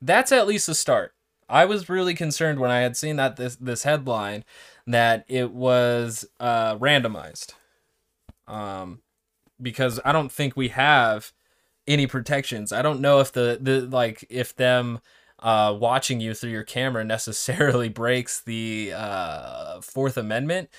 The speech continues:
but we also know that the N S A has been doing that with the Patriot Act and collecting everybody's phone calls, emails, text messages, and, uh, internet data.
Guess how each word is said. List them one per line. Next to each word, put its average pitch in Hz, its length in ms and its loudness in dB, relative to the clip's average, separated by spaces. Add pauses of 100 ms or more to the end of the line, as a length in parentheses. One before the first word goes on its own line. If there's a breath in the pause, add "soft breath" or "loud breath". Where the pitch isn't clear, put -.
(220 loud breath)
but 135 80 0
we 151 160 2
also 160 380 4
know 120 260 4
that 110 280 2
the 113 520 -6
N 127 160 0
S 120 240 0
A 139 280 6
has 120 200 -2
been 113 180 -6
doing 120 280 -2
that 113 200 -2
with 113 140 -8
the 110 60 -16
Patriot 123 500 -4
Act 107 220 0
and 113 100 -8
collecting 113 400 -2
everybody's 110 460 -6
phone 113 240 -6
calls, 107 320 0
emails, 113 520 -8
text - 280 -6
messages, 110 560 -8
and, 110 480 -8
uh, 110 580 -2
internet 135 400 -2
data. 90 380 -10